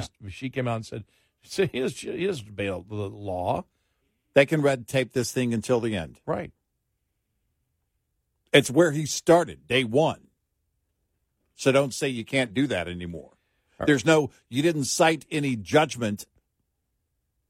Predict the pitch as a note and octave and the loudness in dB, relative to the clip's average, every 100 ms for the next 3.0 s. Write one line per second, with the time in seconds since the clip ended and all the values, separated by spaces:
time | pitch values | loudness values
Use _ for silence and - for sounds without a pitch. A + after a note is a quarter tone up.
0 | _ - B2+ D#3 - - E3 D#3 B2+ - | _ -4 2 2 2 2 2 4 0 0
1 | D3+ D3+ B2 G#2+ A2 F2+ A#2+ A#2 - - | 0 0 -2 -2 -2 0 0 -2 -4 -10
2 | - - _ _ _ _ _ G2+ F#2 | -10 -12 _ _ _ _ _ -14 -14